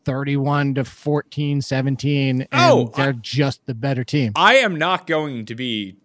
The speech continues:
Speaker 2: shocked if the Ravens beat up on the Bills here, but I, I'm, again, I'm trying to see how this plays out in my mind. I actually like that the Bills stumbled a little bit last week. They did not bring their A game, but they were able to survive with their C plus game.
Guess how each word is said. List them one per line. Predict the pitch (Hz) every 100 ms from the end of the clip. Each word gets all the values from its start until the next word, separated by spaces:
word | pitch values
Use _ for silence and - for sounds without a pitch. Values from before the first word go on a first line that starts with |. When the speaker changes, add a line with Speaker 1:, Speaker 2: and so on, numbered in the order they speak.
| -
Speaker 2:
shocked | - - 151 135 -
if | 120
the | 117
Ravens | 104 120 113 104
beat | - 123
up | 117 113
on | 117 107
the | 90
Bills | 123 135 110
here, | 92 78 -
but | 104 -
I, | 101 110 107 101 -
I'm, | 123 131
again, | 117 113 165 104
I'm | 98
trying | 95 131 117
to | 110
see | 113
how | 113
this | 107 113
plays | - 117 104
out | 113 107
in | 110
my | 104 123 131
mind. | 98 92 90 - - - - -
I | 147
actually | 165 156 165 131
like | 117 135 131
that | 131
the | 107
Bills | 120 113
stumbled | - 117 123 127
a |
little | 127 131 135
bit | 131 127
last | 127 127
week. | 139 127
They | 101
did | 98
not | 104 113 120
bring | 127 120
their | 117
A | 113 113
game, | 110 117 117
but | 110
they | 107
were | 101
able | 110 107
to |
survive | 98 113 98 110 113 110
with | 107
their | 101
C | - 117
plus | 107 113 113
game. | - 85 64